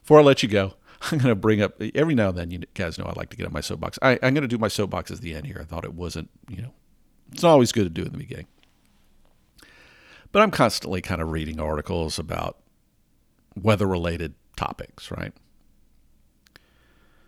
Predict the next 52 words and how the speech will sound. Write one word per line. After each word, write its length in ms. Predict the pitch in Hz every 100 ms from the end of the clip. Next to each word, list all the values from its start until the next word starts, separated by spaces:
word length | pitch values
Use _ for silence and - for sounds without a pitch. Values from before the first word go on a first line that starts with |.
| _ _ _ _ _ -
And 180 | 139 135
I 40 | 123
came 300 | - 240 196
across 440 | - 107 104 -
one, 460 | 92 92 92 92 -
I, 480 | 117 - - 120 123 -
and 260 | 113 110
when 120 | 113 117
I'm 100 | 110
doing 180 | 165 107
negative 280 | 101 90
things, 200 | 85 -
I 80 | 82
don't, 180 | 85 78
I 60 | 87
don't 120 | 92
like 160 | 87
to 80 | -
call 240 | - 87 87
people 460 | 92 - 95 82
who 260 | - 95 - -
write 220 | 87 90
it 100 | 87
out. 400 | 80 80 85 - _ _ _ _ _ _ _ _ _ _ -
You 140 | 98
know, 200 | 80 76
I 80 | 78
don't 140 | 90 90
wanna 160 | 87
call 260 | - 95 90
out 260 | 87 - 98
them 160 | 85
by 100 | 92
name 480 | 90 80 82 82 82
or 100 | 85
the 100 | 80
exact 460 | 85 90 170 - -
title, 260 | 87 -
but 120 | 80 87
I 60 |
came 240 | - 151 151
across 300 | - 95 -
something 280 | 85 - 82
that 120 | 82
basically, 560 | 82 82 95 90 82
the, 240 | 82 90 -
the 180 | 107 107
part 340 | _ - 127
of 40 | 104
the 60 |
title 320 | 95 90 -
was, 340 | 87 80 80